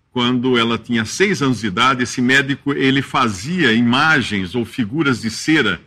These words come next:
de cadáveres. Ele dissecava cadáveres e fazia os órgãos e também o corpo do cadáver de cera para médicos poderem estudar o corpo humano.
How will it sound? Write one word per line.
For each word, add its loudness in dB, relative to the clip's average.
de -6
cadáveres. 2
Ele -2
dissecava -2
cadáveres -2
e 0
fazia 0
os 0
órgãos 0
e -4
também 0
o 2
corpo 0
do -4
cadáver 0
de -6
cera -2
para 0
médicos 0
poderem 0
estudar 0
o 0
corpo -2
humano. 0